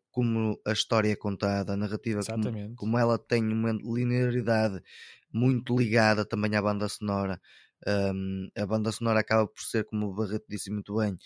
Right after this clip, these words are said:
Speaker 1: uma bengala, mas esta bengala acho que até é, é, é, diria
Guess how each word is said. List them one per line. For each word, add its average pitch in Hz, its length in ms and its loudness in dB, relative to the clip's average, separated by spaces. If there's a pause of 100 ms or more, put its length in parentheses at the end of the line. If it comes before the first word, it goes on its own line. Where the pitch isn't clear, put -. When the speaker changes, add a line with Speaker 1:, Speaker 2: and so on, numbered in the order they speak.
(320)
Speaker 1:
uma 110 260 0
bengala, 104 460 2
mas 104 180 0
esta 110 220 -2
bengala 107 520 2
acho - 240 -4
que 110 80 -2
até 107 560 -2 (500)
é, - 160 -8
é, 104 280 -2
é, 95 40 -4 (1400)
diria 123 540 2